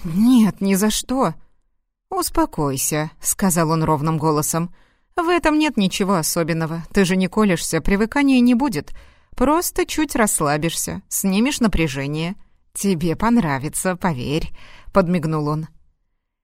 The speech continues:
Эмбер колебалась. Она не была девицей строгих правил, когда дело касалось расслабления.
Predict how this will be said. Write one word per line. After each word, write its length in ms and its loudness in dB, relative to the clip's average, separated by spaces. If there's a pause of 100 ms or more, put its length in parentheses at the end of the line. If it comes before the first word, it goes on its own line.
(260)
Эмбер 360 2
колебалась. 880 0 (140)
Она 180 4
не 120 6
была 240 4
девицей 460 2
строгих 480 0
правил, 380 2
когда 300 -2
дело 260 2
касалось 560 0
расслабления. 760 -2